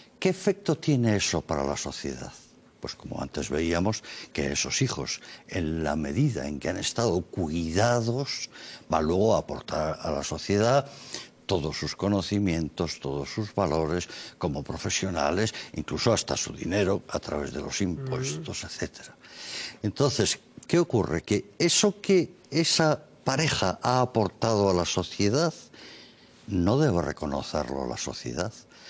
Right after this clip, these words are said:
Speaker 1: a través de ciertos beneficios que supongan reconocimiento económico, pero también profesional, incluso
Speaker 2: Claro,
Speaker 1: reconocimiento
Speaker 2: claro.
Speaker 1: social.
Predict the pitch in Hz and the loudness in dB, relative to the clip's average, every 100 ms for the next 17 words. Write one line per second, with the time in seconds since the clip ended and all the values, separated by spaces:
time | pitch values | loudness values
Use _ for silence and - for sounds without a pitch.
0 | - - - _ 85 - 67 78 98 87 | -16 -16 -18 _ -2 0 2 4 4 4
1 | - - - 80 80 - 98 76 - 92 | 0 -4 -6 -2 -2 0 0 0 -2 -2
2 | 85 - - - - - - - 95 82 | -2 -4 -8 -18 -20 -10 -10 -2 -2 0
3 | 76 92 - 82 - - - 92 85 82 | 0 0 0 -4 -4 -6 -2 0 0 -2
4 | 73 - - 71 - - 82 73 107 95 | -4 -8 -8 -10 -8 -4 -2 2 2 0
5 | - - 82 - - 76 82 71 - - | -6 -4 -4 -2 -4 0 0 -2 -8 -16
6 | - 78 - 69 69 80 78 80 - - | -10 -8 -4 -4 -2 -2 -4 -6 -6 -6
7 | - 76 92 - - - - - - - | -2 2 2 0 -8 -16 -18 -20 -18 -2
8 | 233 147 143 95 180 - 98 - 139 156 | 4 4 6 2 0 -4 -2 0 -2 -4
9 | 156 185 196 196 185 - 156 190 | -4 0 4 4 2 -2 -2 2